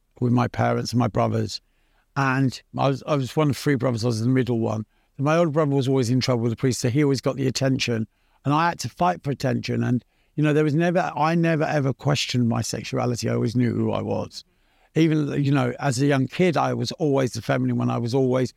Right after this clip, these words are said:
the one that was over the top, you know, uh, sh-, screaming and shouting and demanding attention. But <laughs> for me, growing up in that, in that kind of situation on, on a really rough council estate,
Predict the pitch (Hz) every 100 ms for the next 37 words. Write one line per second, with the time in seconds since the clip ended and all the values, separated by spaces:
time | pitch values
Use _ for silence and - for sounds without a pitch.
0 | _ _ _ - 139 139 143 135 131 135
1 | 143 123 - - 147 127 123 - 139 127
2 | - 139 131 127 120 _ - - 139 127
3 | 127 120 - - 156 143 131 120 147 127
4 | 127 123 117 131 135 147 147 123 120 117
5 | 117 110 120 117 - 143 - - - _
6 | _ - 156 170 170 147 _ _ _ -
7 | 170 175 143 156 139 151 151 147 143 -
8 | 147 135 - 127 151 156 151 143 127 123
9 | 135 127 131 127 123 127 - 135 147 135
10 | 131 117 - 113 113